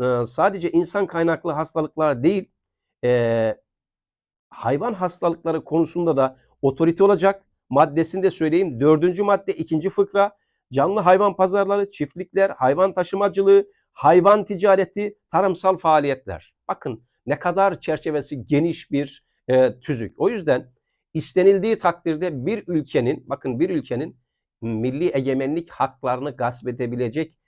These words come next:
e, fıkralar var, e, ve çekilecek maddeler var. Farklı yerlere çekilecek maddeler var. O yüzden de buna çok dikkat edilmesi gerekir ve mutlaka bu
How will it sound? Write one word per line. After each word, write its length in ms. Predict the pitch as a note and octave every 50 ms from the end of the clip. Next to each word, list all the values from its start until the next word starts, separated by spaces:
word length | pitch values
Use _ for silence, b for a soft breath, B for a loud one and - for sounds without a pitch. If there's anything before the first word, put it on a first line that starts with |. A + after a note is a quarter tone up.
| _ _ _ -
e, 160 | B2 A#2+ A#2
fıkralar 560 | - - - A#2 B2 C3+ B2 B2 B2+ B2 A#2+
var, 280 | A#2 C3 D#3+ F3 E3+ - _ _ _ _ -
e, 260 | B2 A#2 A#2 A2+ G#2
ve 120 | A2 B2+ B2+
çekilecek 560 | B2 - A#2+ - B2+ B2 A#2 B2+ D#3+ - -
maddeler 480 | G#2+ A2 A#2 G#2 G2+ A#2 A#2 B2+ B2+ B2
var. 220 | G#2 F#2+ E2+ - _ _ _ _ _
Farklı 320 | - G#2+ A2 - - C#3
yerlere 340 | C3 B2 A#2+ A2+ A#2 - -
çekilecek 460 | - A#2+ A2+ A2+ A2 C3 E3+ E3 -
maddeler 420 | A#2 A2+ A#2 A#2 - A#2 A2+ A2 G#2+
var. 280 | F#2 E2+ E2 - _ _ _ _ _ _ -
O 120 | C3+ F3+
yüzden 360 | A3 F3+ C#3+ C#3+ A#2+ G2+ G#2
de 240 | C3 E3+ F#3 - _ _ _ _ _ _
buna 480 | A#2 A2 A2 A#2+ E3+ A3 A3 D3+ A#2+ A2
çok 280 | - - G#3 G3+ - A#2+
dikkat 380 | C3 B2+ - F3 F3+ F3+ -
edilmesi 440 | C3 A#2 B2+ C3 C3 C#3+ C3+ - D#3+
gerekir 420 | E3 E3 D#3+ E3 A#3 G#3 D#3+ A#2
ve 100 | C#3 D3
mutlaka 1080 | B2 G2 F2+ F#2 F#2+ G#2+ D3 A3 B3+ - _ - E3 B2+ - - C3 D3 D#3 C#3+ A#2+ A2
bu 280 | B2 F3 A3 A#3 A3 _